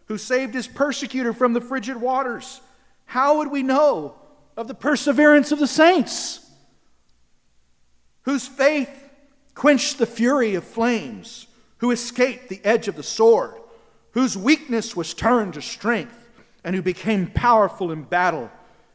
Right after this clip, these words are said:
and others who were tortured, refusing to be released so that they might gain an even better resurrection?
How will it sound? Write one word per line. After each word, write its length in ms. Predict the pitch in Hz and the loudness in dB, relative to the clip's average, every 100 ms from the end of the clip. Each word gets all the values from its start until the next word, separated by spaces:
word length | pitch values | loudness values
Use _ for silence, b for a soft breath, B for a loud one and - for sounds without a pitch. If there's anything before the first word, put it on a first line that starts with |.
| b b | b b
and 140 | 107 | -10
others 600 | 143 233 185 135 - - - _ _ - | 0 0 0 -6 -10 -16 -18 _ _ -14
who 120 | 131 | -12
were 140 | 110 | -12
tortured, 580 | - 214 233 - - - - - _ _ | -6 0 0 0 -12 -14 -20 -20 _ _
refusing 640 | 139 139 165 190 165 156 135 | -14 -12 -10 -8 -8 -8 -10
to 80 | |
be 140 | 123 123 | -10 -10
released 720 | 120 120 170 127 - - - | -10 -8 -8 -8 -14 -18 -18
so 100 | 139 | -16
that 140 | 120 - | -12 -8
they 140 | 143 | -6
might 320 | 135 135 127 | -6 -8 -10
gain 420 | 147 131 123 110 - - | -10 -6 -6 -8 -12 -8
an 220 | 143 139 - | -8 -8 -8
even 360 | 143 139 123 | -8 -6 -8
better 480 | 117 127 113 85 - b b | -8 -10 -10 -14 -18 b b
resurrection? 760 | 98 73 80 76 - - 62 | -14 -12 -14 -16 -16 -16 -18